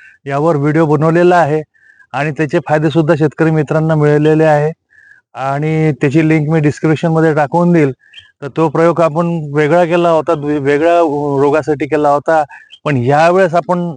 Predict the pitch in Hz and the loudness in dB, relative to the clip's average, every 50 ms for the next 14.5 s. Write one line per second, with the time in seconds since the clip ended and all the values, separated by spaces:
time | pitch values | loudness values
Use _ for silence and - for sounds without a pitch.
0 | 127 - - - - - - 160 175 156 156 147 139 147 135 - 180 202 202 - | -14 -20 -20 -16 -12 -6 -2 -2 -2 -2 -2 -6 -10 -10 -4 0 0 0 0 0
1 | - 190 196 180 175 165 131 - _ _ _ - - - - _ _ - 151 151 | 0 0 2 2 2 0 -2 -6 _ _ _ -20 -20 -20 -20 _ _ -6 -2 0
2 | 156 156 139 147 143 - - 160 151 - 185 175 - 196 208 208 196 - 196 220 | 0 0 -2 -4 -8 -6 -4 -4 -2 0 -2 0 2 2 2 2 2 0 -2 0
3 | - 185 170 160 160 139 - 143 131 110 - _ _ _ _ _ _ _ _ _ | 0 0 2 2 0 0 0 -2 -2 -4 -8 _ _ _ _ _ _ _ _ _
4 | _ - - 160 170 160 175 170 156 165 180 180 180 - 156 151 - - 196 196 | _ -4 -2 0 0 2 0 0 2 2 2 0 2 0 -2 0 0 2 2 4
5 | 190 202 202 185 - - 160 160 165 170 170 160 - - 151 131 - 131 117 110 | 4 2 2 0 -2 -4 -4 -4 -2 -2 -2 -4 -2 -4 -6 -4 -6 -10 -12 -12
6 | _ _ _ - - _ _ _ _ _ - 135 156 170 151 139 170 175 180 180 | _ _ _ -20 -20 _ _ _ _ _ -6 -4 -4 -2 -2 0 0 2 2 2
7 | 190 143 175 170 156 - 147 151 135 123 113 104 - _ _ _ _ _ _ _ | 2 2 2 0 0 -2 -4 -4 -4 -4 -4 -8 -12 _ _ _ _ _ _ _
8 | - 147 123 - 156 147 - 160 156 175 190 180 202 202 180 180 202 196 185 202 | -20 -12 -8 -6 -4 -2 0 0 0 2 2 2 0 0 2 2 2 2 2 0
9 | 175 190 180 180 180 165 170 185 180 165 185 175 180 175 185 156 165 165 160 160 | 0 0 0 0 -2 -2 0 0 0 0 0 0 0 -2 -2 -2 -2 -2 0 0
10 | 170 156 - 175 175 156 - _ _ - 180 160 175 165 165 170 147 170 160 160 | 0 0 2 0 0 0 -4 _ _ -2 -2 0 2 0 0 0 0 0 0 0
11 | - - 170 170 160 _ _ _ _ _ _ _ _ - - 139 151 156 160 160 | 0 0 -2 -2 -2 _ _ _ _ _ _ _ _ -10 -8 -6 -4 -2 -2 -2
12 | 160 - 160 156 156 143 165 165 160 165 165 160 143 160 147 175 165 156 165 160 | -2 -2 0 -2 0 0 0 0 0 0 0 0 -2 -2 0 0 0 0 0 0
13 | - - 165 147 160 170 151 160 170 165 - 165 160 160 151 170 160 160 - 170 | 0 0 -2 0 0 0 0 0 0 0 0 0 0 0 0 0 -2 0 0 0
14 | 170 165 160 156 160 165 165 165 165 165 | 0 0 0 0 -2 -2 -2 -2 -2 -4